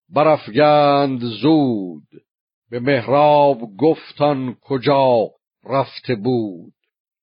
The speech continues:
نوازیدن شهریار جهان،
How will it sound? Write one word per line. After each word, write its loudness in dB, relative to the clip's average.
نوازیدن 0
شهریار 0
جهان، -2